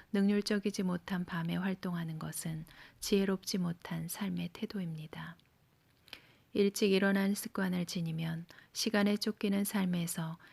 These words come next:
시간을 지배하는 삶으로 바뀝니다. 아침형 인간이 되면 우울하고 비관적이었던 성격도 긍정적이고 적극적인 성격으로 변화될 수 있습니다.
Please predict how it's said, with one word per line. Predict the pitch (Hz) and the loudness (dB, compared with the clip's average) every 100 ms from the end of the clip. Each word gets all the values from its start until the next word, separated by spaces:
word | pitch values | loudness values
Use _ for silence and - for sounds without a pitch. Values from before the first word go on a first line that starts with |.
| - | -6
시간을 | - 208 190 185 | -2 0 2 0
지배하는 | 180 196 208 196 196 202 | 2 2 4 2 2 0
삶으로 | 214 202 175 160 | 0 0 0 -2
바뀝니다. | 165 170 - 180 165 160 156 160 170 _ _ _ _ _ - - - - - | -4 -8 -6 -4 -4 -6 -10 -12 -14 _ _ _ _ _ -20 -16 -16 -8 -2
아침형 | 196 - 214 208 202 | -2 2 4 6 4
인간이 | 190 190 185 185 | 4 2 2 0
되면 | 180 170 170 165 170 - - | 0 0 0 -2 -6 -14 -8
우울하고 | - 196 202 208 202 | 2 6 6 4 2
비관적이었던 | 196 214 208 202 202 190 185 - 175 175 | 0 0 2 2 2 0 -2 -2 -2 -2
성격도 | 190 170 170 165 - 160 165 - - - | -2 -4 -6 -10 -8 -8 -8 -14 -18 -2
긍정적이고 | 214 196 208 196 196 185 185 185 185 | 2 4 4 2 2 0 -2 -2 -2
적극적인 | - 196 208 - 202 202 202 | 0 0 -2 0 -2 0 0
성격으로 | 214 208 196 170 165 165 | 0 0 0 -2 -2 -4
변화될 | 190 175 170 160 | -2 -2 -2 -4
수 | - 170 | -4 -4
있습니다. | 170 - 165 160 156 156 165 | -6 -6 -6 -6 -8 -12 -14